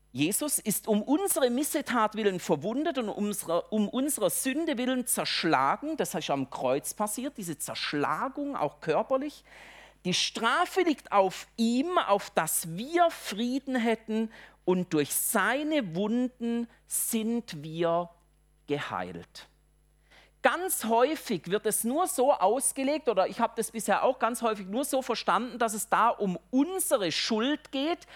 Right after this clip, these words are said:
die wir abgeben können an Jesus. Aber es sagt, glaube ich, noch ein bisschen mehr, dieser Text, vor allem im Jesaja, dass es auch drum geht, das, was uns an Verletzungen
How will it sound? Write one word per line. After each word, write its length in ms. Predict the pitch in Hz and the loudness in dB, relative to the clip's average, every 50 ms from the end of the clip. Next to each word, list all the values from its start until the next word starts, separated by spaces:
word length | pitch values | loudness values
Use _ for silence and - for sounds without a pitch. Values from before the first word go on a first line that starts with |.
| - - - - - - | -20 -20 -20 -8 -2 0
die 160 | 226 220 190 | 2 2 2
wir 340 | 220 233 269 320 330 339 330 - - - _ _ _ - | 2 4 6 8 6 6 4 -4 -12 -20 _ _ _ 0
abgeben 720 | - 156 160 - - - - - 185 170 165 160 175 190 180 | 2 2 2 2 -2 -12 -4 0 2 2 2 0 -2 -4 -4
können 580 | - - 151 113 104 101 95 98 92 92 92 - _ _ _ _ - | -4 -4 -4 -2 -4 -4 -6 -8 -10 -12 -14 -16 _ _ _ _ -2
an 280 | - 190 247 285 294 285 | 0 0 2 2 2 0
Jesus. 720 | 196 165 170 165 190 208 - - 147 107 101 - - - - - - - - - | 0 0 0 0 0 -2 -4 -4 -4 -6 -6 -6 -8 -8 -10 -12 -20 -20 -10 -2
Aber 240 | - - 202 247 - | -2 0 2 2 2
es 180 | 233 226 - - | 2 0 0 -2
sagt, 280 | - 277 294 - - | -2 -4 -4 -4 -2
glaube 260 | - 240 240 277 277 294 | 0 2 2 2 2 2
ich, 80 | 240 | -2
noch 180 | 262 269 262 262 | 0 -2 0 0
ein 140 | 247 226 220 | -2 -4 -4
bisschen 560 | - 285 302 - - - - 311 285 262 240 | -4 -4 -2 -2 -4 -4 -2 0 0 2 2
mehr, 300 | 214 202 208 233 240 220 - | 2 2 2 2 0 -2 -2
dieser 280 | - 208 180 - 208 - | -6 -4 -2 -2 -2 0
Text, 440 | - 214 208 - - - - - - | 0 -2 -2 -2 -4 -10 -10 -4 0
vor 100 | 190 151 | 2 4
allem 200 | 131 196 214 220 | 4 4 2 0
im 100 | 214 196 | -4 -2
Jesaja, 640 | 180 190 185 - 160 131 143 156 147 117 107 110 - - - - - - _ - | -2 -2 -2 0 0 0 0 0 0 0 0 -2 -4 -10 -20 -20 -20 -20 _ 0
dass 180 | - 190 208 226 | 0 2 2 2
es 200 | 214 - - - | -2 -2 0 4
auch 300 | 190 226 269 311 - - | 6 6 6 4 2 -4
drum 320 | - - 254 233 226 196 | -4 -2 0 0 0 0
geht, 340 | - 208 208 269 302 - - - - - - _ _ _ - | 0 0 0 0 0 -4 -8 -20 -20 -20 -20 _ _ _ 2
das, 360 | 262 302 320 - - - 240 | 2 2 2 0 -2 0 0
was 200 | 233 226 220 - | 0 0 0 -2
uns 240 | - 247 262 247 - | 0 0 -2 -2 -2
an 220 | - - 226 226 | -2 -2 -2 -2
Verletzungen 840 | - - 214 190 190 208 262 330 320 - - - 359 320 320 311 | 0 2 2 2 4 6 4 4 4 2 -4 0 2 2 2 2